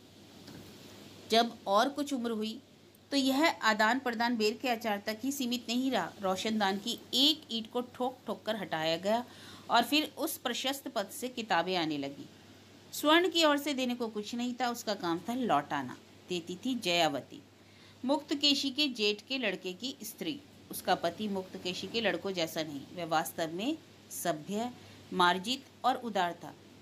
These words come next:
वह किताबें ला लाकर स्त्री को दिया करता कि उसकी आंख कान कुछ खुले। जयावती ने यही कहा था, कहा था, "दिन में सबके सामने तो पढ़ नहीं सकती, इसलिए छिपाकर रात में तुझे पढ़ने का शौक है, यह सुनकर वह तो एक लाइब्रेरी का सदस्य बन गया है।" हंसकर बोला,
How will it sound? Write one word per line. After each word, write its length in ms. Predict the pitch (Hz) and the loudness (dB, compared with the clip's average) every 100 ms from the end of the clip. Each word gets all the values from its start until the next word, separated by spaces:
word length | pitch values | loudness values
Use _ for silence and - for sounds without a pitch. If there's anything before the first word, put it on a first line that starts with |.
| - - - | -20 -20 -6
वह 140 | 262 311 | 0 2
किताबें 440 | 311 311 302 311 | 2 4 4 4
ला 200 | 285 220 | 4 4
लाकर 360 | 226 233 277 269 | 4 0 0 -4
स्त्री 240 | 247 226 | -6 -10
को 140 | 220 190 | -6 -8
दिया 240 | 170 202 | -4 -4
करता 340 | 214 240 240 | -2 -4 -4
कि 180 | 254 254 | -4 -2
उसकी 300 | 233 - 240 - - - - - 190 | -4 -6 -10 -10 -16 -18 -20 -8 0
आंख 200 | 208 214 | 0 2
कान 180 | 190 190 | 2 2
कुछ 280 | 202 254 - | 0 -6 -6
खुले। 300 | 185 147 107 - - | -4 -4 -6 -12 -4
जयावती 460 | 175 180 180 185 | 0 2 0 -2
ने 80 | 214 | -2
यही 260 | 214 170 165 | -2 0 -2
कहा 220 | 151 139 | -2 -8
था, 180 | - - - - - - - - | -10 -18 -20 -20 -18 -18 -8 4
कहा 220 | 226 220 | 6 6
था, 140 | 254 | 4
"दिन 200 | 262 262 | 4 4
में 140 | 269 285 | 4 4
सबके 360 | 277 - 269 | 2 0 -2
सामने 320 | 277 240 240 | 2 2 2
तो 100 | 254 | 0
पढ़ 180 | 254 220 | 0 0
नहीं 160 | 214 226 | 0 0
सकती, 280 | 240 247 269 | -2 -4 -4
इसलिए 200 | 254 254 | -4 -6
छिपाकर 500 | - 220 214 233 233 | -4 2 2 4 4
रात 280 | 185 - 185 | 4 4 0
में 200 | 202 294 - - - - | -4 -4 -6 -20 -20 -8
तुझे 200 | 254 247 | -2 2
पढ़ने 320 | 285 262 262 262 | 4 4 4 2
का 140 | 269 | 2
शौक 320 | 269 233 220 | 2 2 2
है, 120 | 254 | 0
यह 140 | 262 247 | 0 -2
सुनकर 360 | 233 220 247 | -2 -4 -4
वह 180 | 240 214 | -2 -4
तो 120 | 202 | -2
एक 360 | 240 233 240 247 | -4 -2 -4 2
लाइब्रेरी 440 | 214 190 185 185 | 4 4 2 -2
का 140 | 190 240 | 0 -4
सदस्य 440 | 220 185 185 226 | -2 -6 -4 -4
बन 140 | 202 165 | -4 -4
गया 200 | 156 151 | -6 -10
है।" 180 | 151 | -12
हंसकर 280 | 165 - 180 | -12 -8 -8
बोला, 340 | 170 160 202 | -4 -2 -2